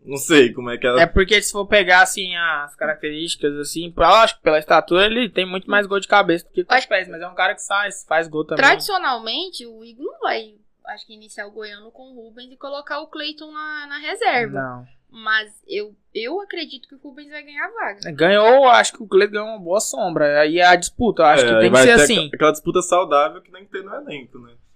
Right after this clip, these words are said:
Speaker 1: Isso vai ser bom, porque não vai deixar ninguém acomodado. Porque se o cara acomodar,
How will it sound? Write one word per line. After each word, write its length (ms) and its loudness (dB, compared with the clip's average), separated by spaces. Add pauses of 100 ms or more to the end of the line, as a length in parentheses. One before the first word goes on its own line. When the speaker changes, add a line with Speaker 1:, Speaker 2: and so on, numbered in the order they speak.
(460)
Speaker 1:
Isso 180 -12
vai 120 -4
ser 160 -4
bom, 220 -6
porque 520 -10
não 100 -18
vai 200 -6
deixar 240 -4
ninguém 160 -6
acomodado. 800 -4
Porque 200 -12
se 120 -8
o 20 -4
cara 160 4
acomodar, 720 2